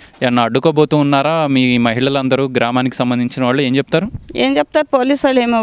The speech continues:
Speaker 2: వాళ్ళకి ఇండ్లు ఉండయా, వాళ్ళకు ఉండయా, వాళ్ళకి దగ్గర ఉండయా, వాళ్ళు కూడా మాట్లాడలేరా? మేము కూడా అట్నే మాట్లాడతాం, రావద్దు. పోలీసులకు కూడా అంతే,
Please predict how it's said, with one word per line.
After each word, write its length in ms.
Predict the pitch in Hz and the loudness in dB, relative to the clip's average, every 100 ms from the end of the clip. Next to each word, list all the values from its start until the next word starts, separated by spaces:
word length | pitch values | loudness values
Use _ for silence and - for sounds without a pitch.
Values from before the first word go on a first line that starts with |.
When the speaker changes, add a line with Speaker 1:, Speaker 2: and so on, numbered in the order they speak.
| 220 | 0
Speaker 2:
వాళ్ళకి 280 | 214 214 226 | 0 0 0
ఇండ్లు 200 | 233 262 | 0 2
ఉండయా, 320 | 262 240 240 277 - _ _ _ - | 0 0 0 -2 -8 _ _ _ -4
వాళ్ళకు 340 | 214 226 220 214 208 | 0 0 0 -2 0
ఉండయా, 340 | 233 254 226 226 | 0 2 2 2
వాళ్ళకి 260 | 220 208 202 | 0 0 0
దగ్గర 240 | 208 226 226 | 2 0 0
ఉండయా, 240 | 208 214 214 | 0 0 2
వాళ్ళు 180 | 208 220 247 | 2 2 0
కూడా 120 | 254 220 208 | 0 0 -2
మాట్లాడలేరా? 720 | 208 233 233 185 175 170 220 294 _ _ - | -2 0 2 2 2 2 -2 -4 _ _ -2
మేము 180 | 254 285 | -2 0
కూడా 100 | 339 | -2
అట్నే 220 | 262 254 240 226 | -2 -2 0 0
మాట్లాడతాం, 480 | 214 202 196 202 202 | 0 -2 -2 -4 0
రావద్దు. 400 | 208 233 240 190 226 _ _ _ _ - | 0 0 0 -2 -8 _ _ _ _ 0
పోలీసులకు 500 | 226 254 254 254 240 | 0 2 0 0 2
కూడా 120 | 294 214 | 0 0
అంతే, 220 | 185 202 | -2 -4